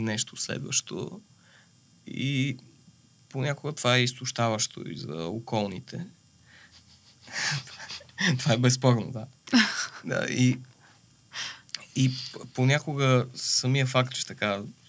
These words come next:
Speaker 1: живея в доста безумен ритъм и работя нощем, и си лягам сутрин, и спя до обяд,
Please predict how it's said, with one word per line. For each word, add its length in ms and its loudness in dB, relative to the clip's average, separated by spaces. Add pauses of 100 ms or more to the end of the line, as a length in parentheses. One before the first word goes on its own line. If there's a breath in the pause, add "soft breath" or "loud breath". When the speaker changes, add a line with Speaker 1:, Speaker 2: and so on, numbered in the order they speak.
(340)
Speaker 1:
живея 380 2
в 160 -4
доста 320 -2
безумен 500 4
ритъм 440 -2
и 280 0 (140)
работя 480 -2
нощем, 720 -2
и 100 0
си 220 2
лягам 580 0
сутрин, 640 -4 (840 soft breath)
и 140 -2
спя 300 2
до 140 2
обяд, 640 -2